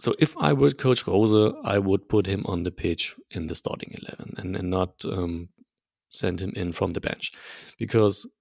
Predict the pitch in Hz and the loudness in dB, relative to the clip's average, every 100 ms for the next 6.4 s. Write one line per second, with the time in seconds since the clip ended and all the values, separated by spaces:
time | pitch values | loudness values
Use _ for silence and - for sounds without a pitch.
0 | - 98 98 - 107 98 85 - 90 85 | -8 -4 -2 2 0 0 -2 -2 -4 -2
1 | 85 95 - 117 127 113 117 90 85 - | 2 2 4 4 4 2 0 0 -2 -4
2 | - 90 85 90 95 101 262 165 101 - | -8 -8 -4 -2 -2 -4 -10 -8 -6 -4
3 | 92 85 87 87 117 117 123 - 127 120 | -2 -2 0 2 2 2 0 -2 0 2
4 | 117 98 92 113 117 123 131 - - - | 0 -2 0 0 2 0 0 -6 -20 -18
5 | - 101 98 - 113 113 - - - 110 | -10 -6 -6 0 2 2 0 -10 -6 -4
6 | 98 95 98 | -4 -4 -6